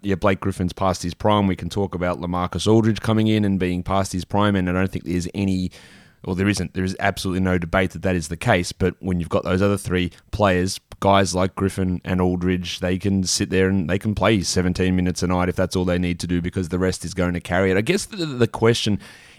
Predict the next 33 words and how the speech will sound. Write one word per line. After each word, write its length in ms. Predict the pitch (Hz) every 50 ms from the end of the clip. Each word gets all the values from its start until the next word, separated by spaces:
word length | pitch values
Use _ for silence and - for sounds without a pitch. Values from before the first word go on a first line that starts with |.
| -
is, 400 | - 117 113 110 110 104 107 - - - - - - - -
is 100 | 123 117
that 80 | 135
we've 160 | 135 127 123 -
seen 240 | - 135 131 131
the 100 | 131 123
emergence 680 | 117 107 104 104 104 107 104 104 104 101 - - - - - 87
of 180 | 95 90 82
late 320 | 92 92 95 98 98 - _ _
of 300 | - 90 92 92 82 82
someone 480 | - - 107 95 92 92 92 95 95 95
like 340 | 90 90 92 92 95 - 87
Nick 180 | 85 92 -
Claxton. 360 | - - 104 113 - - 120
Well, 100 | 101 104
not 80 | 107 -
someone 240 | - 98 92 87 87
like 180 | 92 104 -
Nick 140 | - 92 -
Claxton, 340 | - 90 82 - - 117 - -
exactly 420 | 95 92 87 110 110 - - 95
Nick 140 | 92 92 -
Claxton. 380 | - 107 113 123 - - 90 87
He's 120 | 101 98
been 160 | 95 101 98
playing 280 | 95 - 107 104 104 98
fantastically. 540 | - 101 98 - 117 120 131 - 87 90 92
He's 120 | 95 85
been 160 | 95 95 95
the 40 | 92
Nets' 320 | 92 101 82 - - -
best 280 | - - 104 104 101 -
center 340 | - 123 117 120 - 131